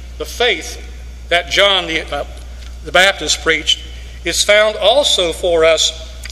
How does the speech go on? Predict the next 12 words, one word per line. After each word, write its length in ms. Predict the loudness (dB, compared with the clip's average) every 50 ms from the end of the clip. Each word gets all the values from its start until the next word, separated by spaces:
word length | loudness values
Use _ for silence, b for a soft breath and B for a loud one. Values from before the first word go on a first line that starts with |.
| -4 0
in 280 | 2 2 2 0 -2 -8
verse 760 | -2 2 4 4 6 6 4 4 2 0 -4 -12 -10 -4 0
thirty-four, 640 | 2 2 2 0 0 2 4 6 6 6 6 4 2 -2 -10 B B B B B B B B B B
where 140 | 0 2
he 120 | 2 2 2
says 680 | 2 4 4 4 4 4 4 2 2 -2 -2 -4 -10 -14 -12 -6 -2
that 120 | -2 0
he 100 | 0 -2
testifies 960 | -2 0 2 4 4 4 4 2 0 2 2 2 4 2 2 0 -2 -2 0
that 360 | 0 0 0 -2 -4 -6 -2
this 200 | 2 2 2 2
Jesus 920 | 0 -2 -2 -2 0 0 -2 0 0 2 2 2 2 0 -2 -4 B B